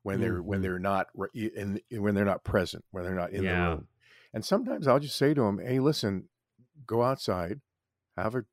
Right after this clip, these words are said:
Speaker 1: drink of water, take ten minutes, chill, meditate, get into character, and come back in." Because sometimes they'll, that's all they need. And they come back in and they blow me away. Eh, but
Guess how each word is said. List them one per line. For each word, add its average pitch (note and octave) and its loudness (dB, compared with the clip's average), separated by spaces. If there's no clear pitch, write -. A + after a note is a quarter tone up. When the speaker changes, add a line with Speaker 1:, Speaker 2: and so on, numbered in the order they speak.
Speaker 1:
drink G#2 -2
of G#2 2
water, F2+ -2
take G#2+ -4
ten B2 -4
minutes, G#2 -8
chill, G2+ 0
meditate, F#2 -2
get G#2 0
into G#2+ 0
character, F2 -4
and F#2+ -16
come F#2 -4
back E2+ -6
in." D#2+ -12
Because A2+ 0
sometimes B2+ 0
they'll, G2+ 0
that's - -4
all G2 2
they F#2+ -2
need. A#2 -6
And A2 -4
they A2+ 2
come A2 -2
back A#2 2
in D#3 2
and C3 -2
they G2 0
blow F2 -4
me F2+ -4
away. B2+ -8
Eh, A#2+ 0
but G#2+ 2